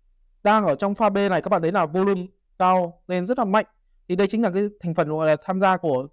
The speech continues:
nhà tạo lập, tức là cái tham, tham gia của tổ chức. Ở giai đoạn này cũng thế ạ, dấu hiệu kiệt sức, nhưng mà đây chính là cái giai đoạn mà tạo lập người ta tham gia. Và trong cái đà xuống này, các bạn thấy là người ta vẫn mua,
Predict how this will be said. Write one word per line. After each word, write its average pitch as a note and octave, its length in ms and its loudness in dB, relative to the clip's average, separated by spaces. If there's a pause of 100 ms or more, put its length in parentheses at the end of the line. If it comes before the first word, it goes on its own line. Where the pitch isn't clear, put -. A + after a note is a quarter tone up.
(500)
nhà D#3+ 140 -2
tạo D3+ 140 -4
lập, E3+ 180 2 (440)
tức C4 120 -4
là G3+ 180 2
cái F#3 220 -6
tham, G3 320 -8
tham G3 140 0
gia G3+ 160 2
của C3 400 -2
tổ C#3+ 120 -2
chức. C#4+ 200 -4 (460)
Ở D3 220 0
giai G#3+ 140 0
đoạn F#3 120 2
này E3+ 140 0
cũng F#3 160 -6
thế F3+ 180 2
ạ, G#3+ 100 -2 (200)
dấu F3+ 160 0
hiệu B3 140 2
kiệt F#3 220 -4
sức, C4+ 180 -4 (120)
nhưng G3+ 220 -2
mà E3+ 200 2
đây G3 260 0
chính A3+ 180 -6
là G3 80 2
cái F3+ 80 -4
giai G3 120 0
đoạn E3 220 -2
mà D3 220 -2 (1300)
tạo F#3 140 4
lập F#3 220 0
người F3 80 -6
ta G3 100 2
tham G3+ 160 0
gia. G3+ 260 2 (160)
Và E3 300 2
trong G#3 220 2
cái A3+ 140 -4
đà D#3+ 260 2
xuống G3+ 380 -4
này, F#3+ 200 0
các F#3+ 120 -4
bạn F#3 100 0
thấy E3 120 0
là F#3 180 0 (540)
người F3 160 -4
ta G3 140 2
vẫn A3+ 220 0
mua, A#3+ 200 2